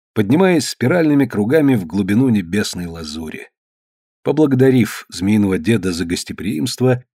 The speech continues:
и расспросив его о дальнейшем пути, я двинулся к югу, по битой хунхузской тропе, направляясь в верховье реки Майхэ. В зарослях винограда, под палящими лучами полуденного солнца,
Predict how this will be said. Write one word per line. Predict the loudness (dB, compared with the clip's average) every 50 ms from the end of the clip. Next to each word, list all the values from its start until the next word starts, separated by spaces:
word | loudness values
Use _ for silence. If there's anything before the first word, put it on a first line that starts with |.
| _ _ _ _ _ _ 2
и | 2
расспросив | 4 2 2 0 0 0 0 2 0 -2 -2 0
его | 0 0 2 2 2
о |
дальнейшем | 2 2 2 2 2 2 0 0 -2 -4 -6 -8
пути, | -8 -10 -10 -6 -4 -4 -2 -4 -6 _ _ -6
я | -2 -2 0 0
двинулся | 0 0 2 2 2 2 0 -2 -4 -8
к | -10 -10 -10
югу, | -6 -4 -4 -4 -4 -6 -12 -16 -16 -18 _ _ _ _ _ _ _ _
по | -6 -4
битой | -2 0 -2 -2 0 -2 -4
хунхузской | -4 -4 -6 -6 -6 -6 -4 -4 -4 -4 -4 -4 -4
тропе, | -4 -4 -6 -8 -8 -10 -12 -12 -12 -14 -16 _ _ _ _ _ _ _ -6
направляясь | -4 -4 -2 -2 -2 0 0 0 0 -2 -4 -4
в | -4 -2
верховье | -2 -2 -2 -4 -4 -2 0 0 0 0
реки | -2 -4 -8 -6 -4 -2 -2 -4 -4 _
Майхэ. | -8 -8 -6 -6 -8 -10 -14 -16 -16 -16 -18 -18 _ _ _ _ _ _ _ _ _ _ _ _ _ _ _ _
В | -6 -2
зарослях | -2 -2 0 -2 -2 -4 -4 -4 -2
винограда, | -2 -2 -2 -2 -4 -2 -2 -2 -2 -2 -4 -6
под | -6 -6 -8 -6 -4
палящими | -4 -4 -4 -4 -4 -2 -2 -2 -2
лучами | -2 -2 -4 -2 0 0 0 0
полуденного | -2 -4 -6 -6 -6 -6 -6 -8 -8 -8
солнца, | -10 -6 -2 0 0 0 -2 -2 0 -2 -2 -2